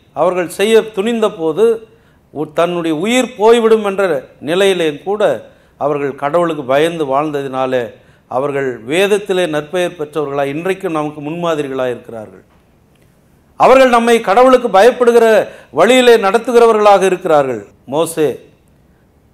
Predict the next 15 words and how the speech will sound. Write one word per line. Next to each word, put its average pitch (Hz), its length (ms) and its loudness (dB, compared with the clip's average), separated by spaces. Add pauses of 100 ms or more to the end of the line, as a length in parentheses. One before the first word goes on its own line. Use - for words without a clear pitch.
ஒரு 120 140 -10
நல்ல 175 240 0
தலைவனாக 190 540 2
வருவதற்கு 175 760 -2 (920)
கடவுளுடைய 175 800 0 (300)
பயம் 180 400 0
இருந்து, 156 320 -6
உதவியாக 160 400 -2
இருந்தது. 120 500 -10 (560)
யோசேப்பு, 196 720 2 (480)
தீமைகள் 208 800 4
அவனை 185 280 2
சுற்றி 214 360 -6
வந்தபோது, 202 720 0 (380)
செய்வதற்கு 220 880 4